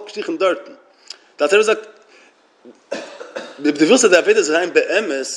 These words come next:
דארפסט דו זוכן דיין אייגענעם אמת. אויב דו זוכסט, זוכסט מדרגות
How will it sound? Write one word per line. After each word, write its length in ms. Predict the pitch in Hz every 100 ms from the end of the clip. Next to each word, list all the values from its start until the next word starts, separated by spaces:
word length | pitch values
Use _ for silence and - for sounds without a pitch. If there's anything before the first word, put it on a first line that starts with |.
| - - -
דארפסט 360 | 107 135 - 139
דו 60 |
זוכן 360 | 127 165 180 131
דיין 240 | 143 139
אייגענעם 320 | 131 113 107
אמת. 340 | 98 90 - - _ - _
אויב 220 | 202 277 185
דו 100 | 165
זוכסט, 580 | - 220 247 - - _ _ -
זוכסט 340 | 127 190 -
מדרגות 680 | 185 143 151 233 220 147